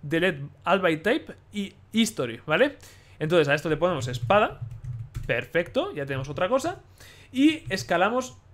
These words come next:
y lo posicionamos donde queremos. Bueno, un poco más grande. Vale, lo posicionamos donde queremos. Ahí estamos. Lo rotamos con la J para que haga ángulos rectos.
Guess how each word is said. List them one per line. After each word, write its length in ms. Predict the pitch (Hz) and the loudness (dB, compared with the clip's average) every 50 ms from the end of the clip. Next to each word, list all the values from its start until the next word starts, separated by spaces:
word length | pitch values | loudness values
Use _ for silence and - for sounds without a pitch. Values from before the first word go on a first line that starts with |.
| _ - | _ -6
y 80 | 220 233 | 0 0
lo 120 | 240 233 | 0 0
posicionamos 720 | 196 175 160 160 143 156 156 165 175 185 185 180 - - 185 | 0 -6 -6 -6 -4 -4 -2 -2 -2 -4 -4 -6 -8 -6 -4
donde 240 | 170 170 156 151 147 | -2 -2 0 -2 -2
queremos. 440 | 151 135 131 117 113 117 - - | -2 -4 -4 -4 -6 -12 -16 -14
Bueno, 180 | 123 147 135 123 | -12 -10 -10 -10
un 100 | 120 127 | -10 -8
poco 160 | 131 135 123 | -8 -8 -8
más 440 | 123 120 120 123 123 - - - - - - | -8 -8 -8 -8 -8 -10 -16 -18 -20 -16 -12
grande. 540 | 139 139 143 151 170 180 185 190 196 208 - - - - - - _ - - - - - - - | -8 -6 -6 -6 -6 -8 -8 -8 -10 -10 -14 -18 -20 -20 -20 -20 _ -20 -20 -20 -20 -20 -16 -4
Vale, 240 | 139 139 160 185 170 | -2 0 0 2 0
lo 100 | 143 135 | -2 -4
posicionamos 460 | 143 135 139 139 143 143 151 151 147 | -6 -8 -8 -6 -6 -4 -4 -4 -2
donde 220 | 147 139 143 151 | -2 -2 -4 -2
queremos. 520 | - 175 190 208 208 247 277 - - - - - - - - - - - - _ - - - - - - | 0 0 0 0 0 -2 -4 -4 -8 -14 -20 -20 -20 -20 -20 -20 -20 -20 -20 _ -20 -20 -20 -20 -20 -16
Ahí 300 | - 139 127 123 127 131 | -12 -8 -8 -6 -6 -8
estamos. 680 | 135 135 - - 185 202 208 220 226 233 226 - - - - - - - - - - - - - - - - - - - - - - - - - - - - - - _ | -8 -10 -8 -8 -6 -6 -6 -4 -6 -6 -6 -8 -12 -16 -20 -20 -20 -20 -20 -20 -18 -16 -16 -16 -16 -18 -20 -20 -20 -20 -16 -16 -16 -18 -18 -20 -20 -20 -20 -20 -20 _
Lo 180 | 165 156 185 208 | -4 -4 -2 0
rotamos 500 | 185 156 151 - 185 175 160 151 151 - | 0 -2 0 -2 -2 -2 -2 -6 -6 -2
con 140 | 220 226 | -2 2
la 120 | 220 185 165 | 2 2 2
J 520 | - - 208 208 202 208 220 277 277 - - - | 2 0 -2 0 2 2 2 0 0 -6 -12 -10
para 140 | - 160 156 | -10 -10 -4
que 100 | 160 156 | -2 0
haga 280 | 151 165 170 180 180 - | 2 2 2 0 0 -2
ángulos 360 | 170 165 165 165 175 180 185 | -4 -4 -2 -2 -2 0 0
rectos. 580 | 196 214 208 - - 214 226 262 - - - | 0 -2 -4 -4 -4 -4 -4 -4 -6 -10 -14